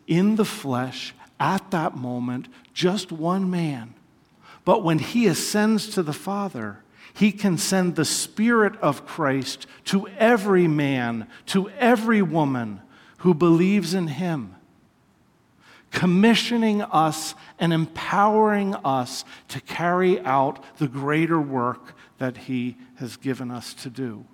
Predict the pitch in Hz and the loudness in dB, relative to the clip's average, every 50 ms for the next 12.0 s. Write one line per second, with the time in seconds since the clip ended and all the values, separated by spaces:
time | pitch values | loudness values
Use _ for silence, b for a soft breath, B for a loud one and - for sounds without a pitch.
0 | _ b b b b b b - 139 127 196 240 262 - - - 190 165 135 123 | _ b b b b b b -8 0 2 2 2 2 0 -4 -4 -4 -2 -2 -2
1 | 139 151 143 - - 120 120 123 120 117 127 123 120 151 135 123 120 120 - 160 | -2 -4 -4 -4 -8 -12 -10 -10 -10 -8 -8 -8 -6 -6 -4 -6 -6 -8 -8 -10
2 | 175 196 185 - - - 131 135 170 180 - - - B B B B B - 247 | -10 -10 -12 -12 -8 -6 -6 -6 -6 -10 -14 -20 -20 B B B B B 0 2
3 | 185 180 240 233 220 233 208 - - - - - - 247 269 269 247 180 131 - | 2 4 2 2 2 2 0 0 -2 -8 -8 -6 -4 -2 -2 -2 -2 -4 -6 -10
4 | - - - _ _ _ _ b b b b b b b b b - - - - | -18 -20 -20 _ _ _ _ b b b b b b b b b -14 -10 0 2
5 | 226 226 214 196 214 202 202 214 208 196 185 160 - - 170 - - 180 175 180 | 4 4 4 2 0 -2 -2 -2 -2 -2 -2 -4 -6 -8 -6 -6 -6 -6 -8 -10
6 | 190 185 - - 120 101 - - - - _ _ _ _ _ _ _ _ _ _ | -10 -12 -14 -18 -18 -18 -18 -20 -20 -20 _ _ _ _ _ _ _ _ _ _
7 | _ _ b b b b b b b b b - 185 165 165 165 - - 202 196 | _ _ b b b b b b b b b -2 0 0 0 -2 -2 -2 0 0
8 | 185 196 - 180 165 160 135 156 143 - 175 160 131 - 151 143 131 107 101 117 | 0 -2 -6 -6 -6 -6 -6 -8 -8 -4 -4 -4 -4 -4 -4 -4 -4 -6 -8 -12
9 | - - - _ _ _ _ _ _ 120 120 113 - - 131 113 113 127 117 - | -16 -18 -20 _ _ _ _ _ _ -16 -14 -12 -10 -10 -10 -10 -10 -12 -14 -16
10 | - - - - 113 107 101 98 - - - - - B B B B B B B | -16 -16 -18 -18 -16 -18 -18 -18 -18 -20 -20 -20 -20 B B B B B B B
11 | B B B B B - 175 175 175 156 131 165 160 165 175 170 165 180 - - | B B B B B 2 2 2 2 2 0 0 0 0 0 0 -2 -4 -6 -8